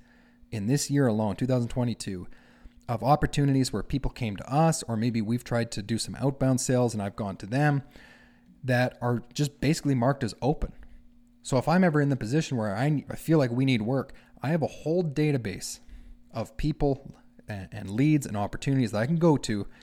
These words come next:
to get that information. And then within the system itself, you can get super, super granular with the kinds of information you put in there. And so what that does is it allows you to build that network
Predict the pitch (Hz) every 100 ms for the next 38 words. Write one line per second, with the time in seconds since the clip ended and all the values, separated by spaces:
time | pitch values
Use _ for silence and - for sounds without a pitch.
0 | - - - 117 113 113 110 101 98 98
1 | - 78 - - - - 117 123 120 113
2 | 190 208 170 - 151 139 120 - 131 117
3 | - 127 127 110 - - - - 175 175
4 | 104 - - - - - - - 156 131
5 | 110 113 113 113 104 101 95 - 110 104
6 | - - 143 123 113 104 101 107 107 -
7 | 104 104 - 101 101 95 - - - -
8 | - - 131 143 139 180 160 117 131 135
9 | 120 113 110 107 143 143 123 123 104 -
10 | 135 139 117 101 113 107 117 -